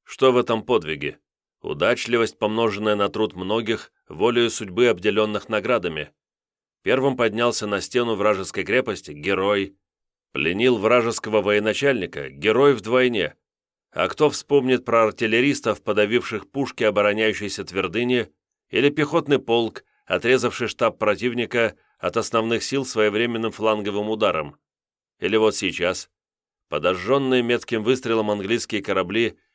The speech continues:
принесут по меньшей мере красную звезду. Но был бы этот выстрел без кочегаров и механиков.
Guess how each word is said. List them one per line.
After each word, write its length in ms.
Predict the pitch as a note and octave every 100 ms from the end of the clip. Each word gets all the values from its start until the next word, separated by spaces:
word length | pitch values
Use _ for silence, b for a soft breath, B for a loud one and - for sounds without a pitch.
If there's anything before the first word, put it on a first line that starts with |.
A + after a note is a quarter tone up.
| _ _
принесут 500 | - F#2 G#2+ E3 D3
по 100 | C3+
меньшей 360 | C3+ C3 C3 B2
мере 240 | C3 B2+
красную 480 | A#2+ A#2 A2 A2+ A2
звезду. 580 | G2 A#2+ A2+ A#2 - _ _ _ _ _ _ _
Но 200 | - E2+
был 200 | F2 C3
бы 120 | B2+
этот 240 | B2+ A#2+ A2
выстрел 400 | B2+ C#3 B2+ A#2
без 180 | G#2 -
кочегаров 600 | G#2+ - F#2+ A2 G#2+ G2+
и 40 |
механиков. 720 | A2 A#2 C3+ F2+ D#2 D#2 -